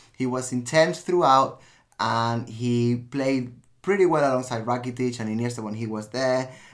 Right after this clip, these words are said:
And basically, he scored a double, um, contributing very well to the team, uh, taking his tally to six goals for the season.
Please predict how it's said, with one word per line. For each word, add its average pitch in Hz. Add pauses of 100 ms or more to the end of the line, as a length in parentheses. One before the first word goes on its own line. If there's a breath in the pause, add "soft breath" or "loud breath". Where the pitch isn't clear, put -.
(140)
And 120
basically, 123
he 120
scored 160
a 123
double, 117 (300 loud breath)
um, 113
contributing 113
very 113
well 107
to 107
the 104
team, 110
uh, 104
taking 117
his 107
tally 107
to 107
six 117
goals 104
for 104
the 104
season. 98